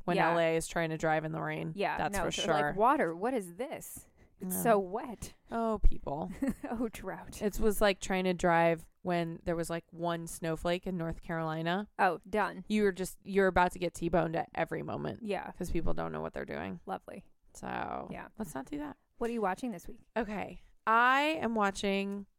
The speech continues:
Speaker 1: an, I found an awesome new show.
Speaker 2: Oh my God. I'm excited. Well, 'cause I need one.
Speaker 1: Okay.
Speaker 2: Tell me.
Speaker 1: So the entire first season is on Hulu.
Speaker 2: Okay.
Speaker 1: The entire second season is on F X.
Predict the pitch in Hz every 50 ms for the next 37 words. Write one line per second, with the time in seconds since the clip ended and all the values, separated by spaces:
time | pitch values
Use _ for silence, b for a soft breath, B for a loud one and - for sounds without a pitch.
0 | _ _ - 185 170 - _ - 202 196 196 - - 196 202 202 196 190 - -
1 | 185 175 - - 170 170 175 - 196 180 175 170 165 160 - - 160 156 151 160
2 | 165 - _ - 220 226 240 233 226 214 233 226 226 214 214 208 196 - - 214
3 | 226 247 240 - - 262 254 - 226 247 233 - - 247 202 - - 214 214 214
4 | 202 - 180 170 - - - _ - - 190 185 202 170 - 202 208 190 165 151
5 | 185 b b b b - 214 202 196 196 196 190 190 - - _ _ _ _ _
6 | _ - 202 190 196 196 196 208 226 254 302 294 - - 220 226 226 - 226 220
7 | 202 202 196 190 180 180 180 175 175 185 185 - - 175 - - 190 180 165 160
8 | - - - 190 - - 208 202 208 185 180 190 - 190 190 180 - 185 185 185
9 | 185 185 185 - - - 190 190 - 277 277 196 - 180 170 170 175 165 - -
10 | - 170 165 165 165 170 160 - - - 131 90 - - - - - -